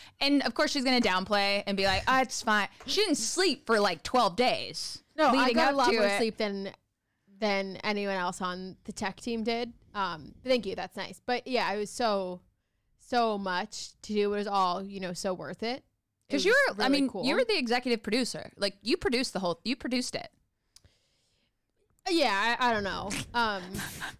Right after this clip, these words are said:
Speaker 3: Is that what, is that what your title
Speaker 2: No,
Speaker 3: was?
Speaker 2: I think technically Jimmy's the executive producer. I think I'm, like, the field, field producer, or I don't know.
Speaker 1: She produced.
Speaker 2: Um,
Speaker 3: Yeah, no, I, she was producing,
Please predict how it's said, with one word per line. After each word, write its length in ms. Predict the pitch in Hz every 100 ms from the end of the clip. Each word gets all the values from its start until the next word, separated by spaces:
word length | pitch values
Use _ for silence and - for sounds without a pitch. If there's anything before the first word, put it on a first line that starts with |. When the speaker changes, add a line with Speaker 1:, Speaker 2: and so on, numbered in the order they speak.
| 330
Speaker 3:
Is 80 | 302
that 160 | 330 415
what, 200 | 508 571
is 80 | 311
that 180 | 311 349
what 140 | 415
your 100 | 349 698
title 380 | 294 226 311 359
Speaker 2:
No, 120 | 285
Speaker 3:
was? 100 | 247
Speaker 2:
I 20 |
think 220 | 247 359 320
technically 260 | 269 247
Jimmy's 300 | 208 240 214
the 60 | 214
executive 320 | 202 196 190
producer. 360 | 208 190 185 185
I 60 | 202
think 140 | 226
I'm, 80 | 208
like, 180 | 190 185
the 80 | -
field, 480 | - 226 202 190 - _ _ _ _ 214 185 _ _ _ _
field 280 | 226 214 208
producer, 360 | 214 202 -
or 600 | 190 175 196 185 180 190 - _ _ _ -
I 80 | 190
don't 140 | 175
know. 200 | 139 202 -
Speaker 1:
She 120 | -
produced. 400 | 247 - - - _
Speaker 2:
Um, 360 | 220 208 190 180
Speaker 3:
Yeah, 220 | 302 381
no, 140 | 262 294
I, 220 | 196 208
she 160 | - 330
was 120 | -
producing, 540 | 240 294 339 - 208